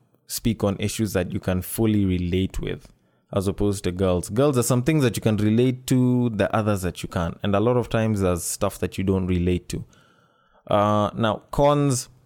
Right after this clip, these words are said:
of either. Uh, the first con of, you know, being, having a lot of lady friends is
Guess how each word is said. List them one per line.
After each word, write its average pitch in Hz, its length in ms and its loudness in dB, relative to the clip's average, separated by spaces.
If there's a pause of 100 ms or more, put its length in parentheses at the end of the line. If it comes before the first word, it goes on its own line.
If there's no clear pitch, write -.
(120)
of 101 440 4 (100)
either. 104 380 2 (680)
Uh, 107 420 2
the 113 200 0
first - 600 -2
con 117 560 2
of, 98 320 0
you 104 80 0
know, 95 240 0 (160)
being, 104 400 0 (360)
having 120 340 2
a 101 60 2
lot 107 140 2
of 95 140 0
lady 95 340 0
friends 113 480 0 (420)
is 104 580 0